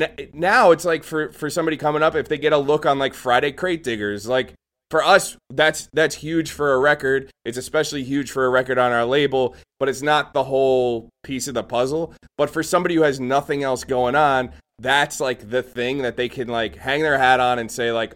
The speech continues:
"All right, I got this. So let, let me try to, like, use that as leverage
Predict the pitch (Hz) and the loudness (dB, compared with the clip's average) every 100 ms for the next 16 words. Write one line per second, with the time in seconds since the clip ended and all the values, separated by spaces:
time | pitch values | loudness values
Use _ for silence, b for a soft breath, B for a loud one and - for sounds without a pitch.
0 | - 147 131 127 123 143 120 117 131 104 | 2 4 6 4 2 0 0 0 -2 -2
1 | - 131 127 127 139 143 156 - 143 139 | -4 -4 -2 -2 -4 -4 -8 -4 0 0
2 | 131 120 127 165 180 156 139 131 120 117 | 0 -4 -8 -8 -6 0 2 2 0 0
3 | 139 120 113 110 - | 0 0 -2 -4 -10